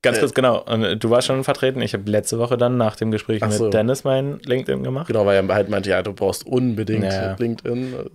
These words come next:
Speaker 1: Und ich find's, also deswegen erwähne ich das jetzt. Ich fänd es jetzt interessant als Zuhörer, ähm, so ein bisschen einfach zu sehen, wie wir es von Anfang an machen.
Speaker 2: Ja.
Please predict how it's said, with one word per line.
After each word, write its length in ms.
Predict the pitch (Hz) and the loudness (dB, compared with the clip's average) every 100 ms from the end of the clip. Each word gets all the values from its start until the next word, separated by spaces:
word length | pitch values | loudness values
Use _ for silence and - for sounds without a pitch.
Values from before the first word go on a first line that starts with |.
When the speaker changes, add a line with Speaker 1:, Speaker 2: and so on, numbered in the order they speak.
| 104 107 _ | -14 -14 _
Speaker 1:
Und 80 | 123 | -2
ich 60 | 120 | 0
find's, 240 | 151 - - | 0 -2 -4
also 240 | 120 113 | -2 0
deswegen 260 | 110 113 107 | 0 2 2
erwähne 240 | 98 107 | 2 2
ich 80 | 127 | 0
das 160 | 98 | -2
jetzt. 280 | - 98 - - - - - - _ - | -2 -4 -6 -16 -16 -16 -16 -18 _ -4
Ich 200 | 127 - | -4 2
fänd 220 | 220 208 | 0 2
es 80 | 104 | 2
jetzt 160 | 107 | 0
interessant 460 | 107 107 104 101 101 | 0 -2 -2 -2 -2
als 300 | 113 104 - | -2 -4 -4
Zuhörer, 640 | - 107 107 104 104 117 160 _ _ _ | -2 -2 0 0 2 0 -4 _ _ _
ähm, 720 | 107 101 98 98 98 98 - _ _ _ | 2 4 2 -2 -2 -4 -8 _ _ _
so 140 | 113 | -4
ein 80 | 104 | -2
bisschen 240 | 101 104 | -2 -4
einfach 160 | 104 98 | -4 -6
zu 120 | - | -4
sehen, 220 | 104 101 | -4 -2
wie 100 | 104 | 0
wir 60 | 107 | -2
es 80 | 101 | -2
von 140 | 104 | -4
Anfang 200 | 104 104 | -4 -4
an 120 | 110 | -4
machen. 300 | 107 98 127 - _ _ _ _ | -4 -4 -8 -10 _ _ _ _
Speaker 2:
Ja. 220 | - 110 | -2 0